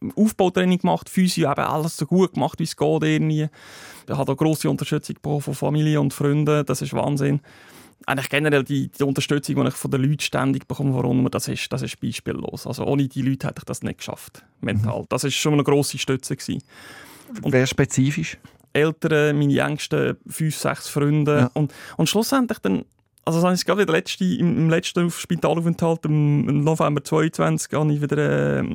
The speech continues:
Speaker 1: müssen, äh, dürfen, dürfen lernen. Äh, sogar Leute, die mich nicht kennen. Also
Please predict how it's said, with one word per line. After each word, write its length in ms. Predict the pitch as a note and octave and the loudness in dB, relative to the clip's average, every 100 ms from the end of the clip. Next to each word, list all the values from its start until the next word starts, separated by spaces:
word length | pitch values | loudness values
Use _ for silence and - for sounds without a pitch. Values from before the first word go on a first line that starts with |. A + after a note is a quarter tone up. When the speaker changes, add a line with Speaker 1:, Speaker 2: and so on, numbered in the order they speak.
| - - - - | -8 -10 -12 -4
Speaker 1:
müssen, 380 | B2 C3+ - - | 0 0 0 -2
äh, 80 | |
dürfen, 460 | - D#3 - D3 G#3 | 2 2 2 0 4
dürfen 340 | D3+ D3 - | 2 2 2
lernen. 360 | D3 D3 D#3+ D#3+ - - - - - | 2 2 2 0 -4 -20 -18 -18 -4
Äh, 200 | C3+ C#3 | 0 0
sogar 300 | - C#3 C#3+ | 0 0 2
Leute, 400 | D3 E3 G3 E3+ | 4 4 4 2
die 40 | |
mich 220 | D#3+ F3 - | 2 2 0
nicht 180 | F3 - | -2 -2
kennen. 400 | - C#3 B2 A#2+ | 0 4 4 2
Also 280 | - D3 | 0 -2